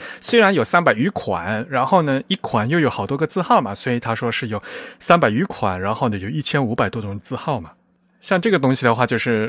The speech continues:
如果大家现在习惯了做数码，然后数码的话，反正都可以随便自由缩放嘛。啊，这个，所以，<laughs> 这个就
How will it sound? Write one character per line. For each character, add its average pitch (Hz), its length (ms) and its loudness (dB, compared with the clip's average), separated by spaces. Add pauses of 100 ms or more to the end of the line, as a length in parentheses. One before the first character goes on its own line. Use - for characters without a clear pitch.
如 135 120 2
果 143 120 4
大 143 120 6
家 127 180 4
现 147 160 0
在 117 240 2
习 - 200 0
惯 156 140 4
了 117 80 0
做 120 160 -2
数 135 200 0
码， 101 280 -2
然 110 180 -4
后 127 200 -4
数 139 180 -8
码 104 180 -2
的 110 120 -6
话， 117 160 0
反 98 180 -8
正 143 140 -2
都 147 120 2
可 117 140 -4
以 117 100 0
随 117 220 -4
便 139 240 2
自 135 160 -2
由 110 100 0
缩 147 160 -2
放 185 220 0
嘛。 90 160 -6 (380)
啊， 107 240 -2
这 127 120 -2
个， 123 180 2
所 - 180 -4
以， - 40 -10 (460)
<laughs> - 340 -10
这 131 120 -4
个 117 180 0
就 113 540 0